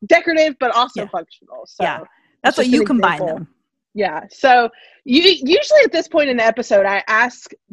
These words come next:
Speaker 1: my guest, how did they join the online planner community? But I feel like you were kind of, like, uh, there at the beginning of the Happy Planner online community. So, like, maybe I should change that question for you to just be like,
Speaker 2: <laughs>
Speaker 1: how, how did it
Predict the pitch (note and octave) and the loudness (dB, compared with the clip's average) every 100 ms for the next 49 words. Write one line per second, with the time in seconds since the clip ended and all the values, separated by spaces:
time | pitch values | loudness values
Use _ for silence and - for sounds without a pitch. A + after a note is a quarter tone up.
0 | F3+ G#3+ G3+ G3+ G3 F3+ F3+ - - G#3+ | -12 -6 -6 -2 -2 -2 -6 -12 -2 0
1 | A#3 A3 A3 G3 G#3 G#3 G3+ G3 G3 F#3+ | 0 0 -2 -2 -2 0 -2 -6 -8 -6
2 | F#3 F3 F3+ F3 E3+ F3 F3 E3 - C#2 | -8 -4 -4 -4 -6 -10 -10 -10 -8 0
3 | G#3 A3 - G4 G#4 F4+ A3 C#4+ D4+ - | 4 4 4 4 6 4 2 0 0 0
4 | A#3+ A3 G3+ F#3+ F3+ - _ _ _ - | 2 2 2 2 0 -2 _ _ _ 0
5 | G3 G#3 - F#3 A3+ A3 G3 G3 G#3 G3 | 2 2 0 2 4 6 2 -2 -8 -10
6 | F#3 F#3+ B3+ G#3+ E3+ E3+ F3+ F3 - F3 | -6 -6 -4 -4 -6 -6 -8 -6 -8 -8
7 | F3 E3+ F3+ E3 F3+ F3 E3+ F3 - G#3 | -6 -4 -4 -4 -6 -6 -8 -10 -12 -6
8 | F3+ C4+ A#3 A3+ D4+ _ - - D#4+ E4 | 0 2 4 4 2 _ -20 0 4 6
9 | D4 - _ _ _ C4 E4+ G#4+ A4 - | 4 0 _ _ _ -2 0 2 0 -2
10 | B3 D#4 D4 C4 G#3+ C4 A#3 A3+ A#3+ B3 | -6 -2 -2 0 -4 -4 -10 -10 -10 -10
11 | A#3 G#3 G#3 A#3+ G#3 F#3 _ _ - B3 | -8 -10 -8 -2 -2 -2 _ _ -8 2
12 | B3+ D4 A3+ A#3+ B3+ D4+ E4+ D4 A#3+ | 4 2 0 -2 -2 0 -2 0 -2